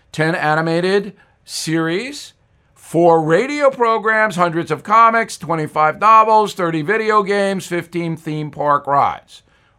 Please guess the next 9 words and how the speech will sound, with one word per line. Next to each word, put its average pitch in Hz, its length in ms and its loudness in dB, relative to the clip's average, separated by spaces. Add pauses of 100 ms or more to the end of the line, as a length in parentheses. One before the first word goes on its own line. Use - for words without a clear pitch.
(100)
Wow. 101 500 -6 (800)
And 110 120 -8
here's 165 200 0
something 165 260 0
else 160 220 2
you 160 60 -4
might 147 180 0
not 143 160 -4
know. 135 320 -4